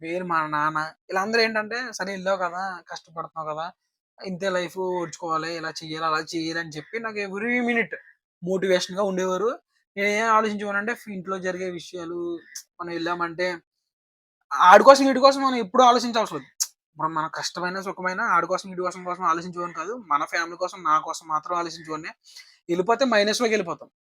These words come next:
అంటే ఒక లక్ష రూపాయలు అప్పు అంటే అప్పే కదా, మైనస్‌లోకి వెళ్ళిపోతాం. కనీసం ఆ మైనస్‌లోంచి జీరోలోకి తీసుకొచ్చినా సరిపోద్ది. మనం రూపాయి సంపాదించకపోయినా పర్లేదు,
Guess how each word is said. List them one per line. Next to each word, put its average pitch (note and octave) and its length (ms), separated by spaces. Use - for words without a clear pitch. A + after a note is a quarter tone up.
అంటే G3 120
ఒక F3+ 140
లక్ష D#3+ 200
రూపాయలు F#3+ 220
అప్పు G3 140
అంటే A3 140
అప్పే G#3 220
కదా, G3+ 200
మైనస్‌లోకి F3+ 440
వెళ్ళిపోతాం. D3+ 360
కనీసం B3 360
ఆ G3 140
మైనస్‌లోంచి G#3 680
జీరోలోకి G3 440
తీసుకొచ్చినా G3 460
సరిపోద్ది. G3+ 420
మనం F3+ 180
రూపాయి E3+ 240
సంపాదించకపోయినా F#3 680
పర్లేదు, D#3+ 320